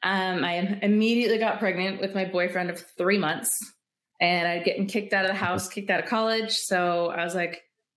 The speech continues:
"Hmm, I better figure this out real quick." <laughs> Okay, I went home for Christmas. Uh, my parents yelled at me for wearing the shirt that was too tight. And, um, I yelled back and said, "This is not,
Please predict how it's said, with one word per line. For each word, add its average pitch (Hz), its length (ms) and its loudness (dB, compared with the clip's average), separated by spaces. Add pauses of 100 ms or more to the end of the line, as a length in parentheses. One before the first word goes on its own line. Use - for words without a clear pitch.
(160)
"Hmm, 220 520 6 (280)
I 220 140 4
better 226 200 2
figure 202 280 0
this 196 160 0
out 175 180 2
real 165 160 0
quick." - 340 -6
<laughs> - 40 -20 (480)
Okay, 269 280 6
I 254 40 6
went 269 180 4
home 277 180 2
for 277 140 0
Christmas. 208 540 0 (600)
Uh, 185 180 4
my 190 120 2
parents 220 380 2
yelled 208 180 2
at 190 60 2
me 202 100 2
for 196 140 0
wearing 185 240 2
the 180 80 0
shirt 190 240 0
that 175 80 0
was 170 100 0
too 240 160 2
tight. 165 400 0 (120)
And, 175 260 0
um, 151 480 0 (360)
I 180 120 6
yelled 196 240 4
back 180 240 0
and 190 120 -2
said, 180 180 0
"This 185 120 0
is 185 100 -2
not, 185 300 2